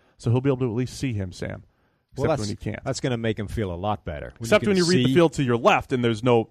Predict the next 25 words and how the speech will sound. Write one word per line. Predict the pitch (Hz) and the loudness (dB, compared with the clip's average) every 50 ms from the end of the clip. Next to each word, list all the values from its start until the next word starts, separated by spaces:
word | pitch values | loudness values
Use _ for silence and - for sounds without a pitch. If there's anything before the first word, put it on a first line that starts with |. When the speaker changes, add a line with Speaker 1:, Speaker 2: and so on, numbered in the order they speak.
| _ - | _ -6
Speaker 1:
the, | 131 123 - | -6 -4 -4
the | 113 | -4
blind | - 127 127 123 120 | -4 -2 -2 -2 -2
side's | - 127 127 | -2 0 0
Speaker 2:
when | 131 131 | 0 0
Speaker 1:
right | 131 | 0
Speaker 2:
you | 127 - | -2 -2
can | 131 | -4
Speaker 1:
there. | 120 | -4
Speaker 2:
see | - - - 135 135 135 | -4 -2 0 2 2 2
the | 127 139 | 2 0
two | - - 143 143 | -2 -2 -4 -2
hundred | 135 127 135 131 | -2 -2 -4 -6
and | 120 - | -6 -4
seventy-five | - 131 127 127 131 110 - 135 127 127 123 - | -2 -2 -2 -2 -2 -4 -2 -2 0 0 0 -2
pound | - 127 131 131 123 113 | -4 -4 -4 -6 -6 -4
guy | 127 120 127 127 | -2 -2 -2 -2
steaming | - - - 131 123 123 123 120 107 | -4 -6 -6 -6 -4 -4 -6 -6 -6
towards | - 117 117 123 123 123 107 117 | -6 -4 -2 -2 -2 -4 -4 -4
you, | 135 123 | -4 -4
that's, | 117 113 - - - - | -2 -4 -4 -6 -10 -10
that's | - - 127 - - | -6 -4 -4 -4 -4
gonna | - 113 101 98 | -6 -6 -4 -4
really | 101 104 104 101 95 85 | -2 -2 -2 -2 -4 -4
help. | 78 101 98 90 85 | -4 -4 -6 -6 -8